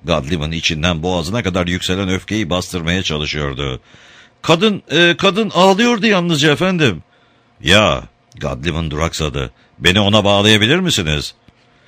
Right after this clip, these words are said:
"Evet, bir dakika." Çeşitli tıkırtıların doldurduğu bir sessizlik oldu. Sonra Godliman ağlayan bir kadının sesini duydu.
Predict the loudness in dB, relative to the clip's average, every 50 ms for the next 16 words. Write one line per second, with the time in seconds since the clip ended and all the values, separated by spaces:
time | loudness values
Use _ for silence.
0 | _ _ _ 2 4 4 4 4 2 0 0 0 2 2 2 2 2 2 0 0
1 | 0 -2 -4 -6 -8 _ _ -20 -14 -6 -2 0 0 0 0 -2 -2 -4 -4 -6
2 | -6 -6 -6 -6 -4 -4 -4 -2 -2 -2 -2 -2 -2 -2 -4 -4 -4 -4 -4 -6
3 | -4 -2 -2 -2 -2 -2 -4 -4 -4 -4 -4 -4 -4 -4 -4 -4 -4 -4 -4 -2
4 | -2 -2 -2 -2 -2 -4 -4 -4 -6 -10 -18 -20 -20 -20 _ -4 -2 0 0 0
5 | 2 2 2 2 2 2 0 -2 0 0 0 -2 0 0 0 0 0 0 -2 -2
6 | -2 -2 -2 -2 -2 -2 -2 -2 -2 -2 -2 -4 -2 -4 -4 -4 -2 -2 -4 -2
7 | -2 -2 -2 -2 -2 -4 -6 -6 -8